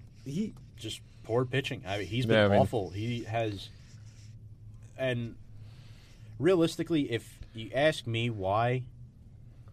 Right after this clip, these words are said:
Speaker 2: I don't think it had anything to do with his stats. I think it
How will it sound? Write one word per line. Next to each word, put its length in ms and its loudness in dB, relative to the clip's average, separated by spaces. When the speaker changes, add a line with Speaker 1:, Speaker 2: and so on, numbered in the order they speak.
Speaker 2:
I 100 4
don't 140 2
think 160 0
it 80 2
had 140 4
anything 440 -2
to 100 -8
do 460 -2
with 240 -6
his 200 -8
stats. 640 -4
I 100 -6
think 200 -2
it 80 -4